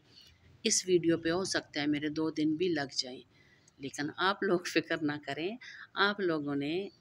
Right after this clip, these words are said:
बस वो आधे घंटे की बनी, चाहे वो पच्चीस मिनट की बनी, तो वही टाइम आप लोगों का लगेगा। ये मेरा टाइम लग रहा है, मैं अपना बता रही हूँ। देखें जी,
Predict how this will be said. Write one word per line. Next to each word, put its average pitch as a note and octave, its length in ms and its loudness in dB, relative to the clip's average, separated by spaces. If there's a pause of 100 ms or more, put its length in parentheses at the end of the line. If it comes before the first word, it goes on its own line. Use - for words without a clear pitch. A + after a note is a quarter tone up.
(220)
बस E3+ 360 -4
वो D#3+ 200 -6
आधे F3 280 4
घंटे F#3+ 320 6
की F#3 160 0
बनी, F3 420 4
चाहे D#3 220 -2
वो C3 180 -10
पच्चीस E3+ 380 -4
मिनट F#3+ 280 4
की F#3+ 160 0
बनी, F3 400 4 (540)
तो D3+ 100 -4 (380)
वही F3+ 420 2
टाइम C#3+ 300 2
आप C3+ 200 -6
लोगों B2 280 -8
का B2+ 140 -10
लगेगा। C3 480 -8 (420)
ये G3+ 200 0
मेरा G3+ 360 6
टाइम D#3 320 4
लग C#3 220 -4
रहा C#3+ 120 -4
है, D3 100 -4
मैं D3+ 100 -6
अपना D3+ 320 -2
बता - 300 -14
रही A2 200 -16
हूँ। - 880 -18
देखें D#3 300 0
जी, D#3+ 420 -2